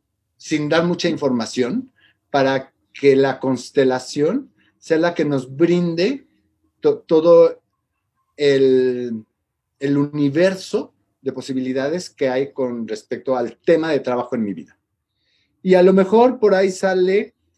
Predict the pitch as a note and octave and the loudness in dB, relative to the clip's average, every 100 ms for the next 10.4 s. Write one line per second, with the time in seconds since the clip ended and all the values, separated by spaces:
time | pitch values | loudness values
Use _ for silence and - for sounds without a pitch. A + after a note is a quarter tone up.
0 | _ _ - C#3+ C#3+ C#3+ C#3+ C#3 C#3 _ | _ _ -2 2 2 0 -2 -6 -10 _
1 | G#3+ A#3 C4+ A#3 - C#3+ C3 C3+ D#3+ A#3 | 2 2 0 -2 -4 -4 -4 -6 -6 -8
2 | - _ _ _ D#3+ D#3+ F3 F#3+ C#3+ D3+ | -8 _ _ _ -6 -2 0 0 -2 -2
3 | A#3 F#3+ - F3+ D3+ C#3 D3+ D#3 D3+ B2+ | -2 -4 -6 -8 -6 -4 -4 -6 -8 -8
4 | - _ _ C3 C3 A2+ - G2+ C#3 B3+ | -12 _ _ -12 -8 -8 -8 -8 -6 -8
5 | _ _ _ _ _ C3 B2+ - C#3 C3 | _ _ _ _ _ -4 -4 -2 0 2
6 | C3 B2+ B2 B2 B2 B2 A#2+ A#2+ A#2+ - | 2 0 -2 -4 -4 -2 -4 -6 -10 -16
7 | _ _ _ _ _ _ _ _ _ _ | _ _ _ _ _ _ _ _ _ _
8 | _ D3+ C#3+ E3 G3+ G#3+ A3+ A3 - C#3+ | _ -4 -2 2 2 0 -2 -2 -2 -2
9 | C#3 D#3+ - A3+ E3 D3+ C#3 D3 D3 E3+ | 0 -2 -2 -4 -2 -4 -2 -2 -2 0
10 | F#3+ F#3 A3 B3 | -2 0 -2 -2